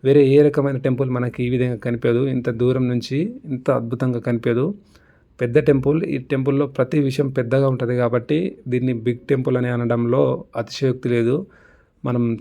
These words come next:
తప్పకుండా దాన్ని స్వాగతించాలన్నమాట. ఇంకా టెంపుల్ మీద ఆ ఆర్కిటెక్చర్ చూడండి, చాలా అద్భుతంగా కనిపిస్తుంటది. మొత్తం పెద్ద పెద్ద విగ్రహాలను మొత్తం రాయిని చెక్కి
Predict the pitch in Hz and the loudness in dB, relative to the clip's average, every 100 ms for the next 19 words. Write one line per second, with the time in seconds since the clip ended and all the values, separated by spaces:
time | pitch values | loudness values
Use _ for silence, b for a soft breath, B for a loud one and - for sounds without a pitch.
0 | - 123 - 127 135 123 117 117 117 123 | -6 -6 -2 -2 0 2 2 2 0 -4
1 | - - 117 120 120 110 113 110 107 107 | -6 -2 2 2 0 0 -2 -2 -4 -2
2 | 127 165 - _ _ b b b - 131 | -2 -2 -8 _ _ b b b -8 -2
3 | 131 139 135 143 147 139 131 131 - - | 0 2 2 2 4 4 4 0 -2 -14
4 | 135 123 120 117 117 123 - 131 - 120 | -4 -2 0 2 0 0 -2 -2 -2 -2
5 | 120 120 117 156 226 _ _ _ - _ | 0 2 2 0 -2 _ _ _ -20 _
6 | _ _ - 120 120 117 - 135 143 127 | _ _ -2 0 2 -2 -2 0 2 2
7 | 127 123 123 - 127 120 120 135 226 - | 0 -2 -4 -4 -2 0 2 0 -4 -8
8 | 127 - _ 175 170 160 - 120 139 156 | -8 -8 _ -6 -4 -6 -6 -2 0 0
9 | 127 123 156 151 - 139 123 147 135 139 | -2 -2 -2 -2 -6 -6 -2 -2 0 0
10 | 135 135 123 - 127 123 120 117 120 117 | 0 0 -2 -4 -6 -4 -4 -4 -4 -2
11 | 110 123 131 127 123 - - 180 | 0 2 0 -2 -8 -6 -2 -2